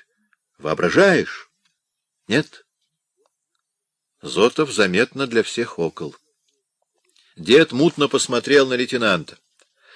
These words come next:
Сам дед был невелик, но велики и тяжелы были его сапоги,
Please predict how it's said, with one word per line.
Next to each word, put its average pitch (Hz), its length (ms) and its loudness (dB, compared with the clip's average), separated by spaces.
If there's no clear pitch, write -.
Сам 143 380 0
дед 143 240 4
был 127 340 2
невелик, 117 640 0
но 87 140 -2
велики 123 520 4
и 180 40 -2
тяжелы 156 400 2
были 135 200 0
его 120 220 0
сапоги, 92 680 -4